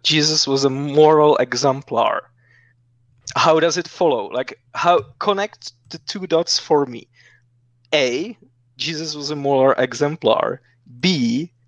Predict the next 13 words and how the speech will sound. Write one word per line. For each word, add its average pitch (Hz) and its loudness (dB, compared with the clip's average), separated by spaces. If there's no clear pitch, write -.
God 170 4
intended 143 0
to - -10
raise 151 4
him 135 -4
bodily 131 2
from 131 0
the 123 -8
dead 120 -2
after 120 2
he 117 -10
was 117 -4
killed. - -2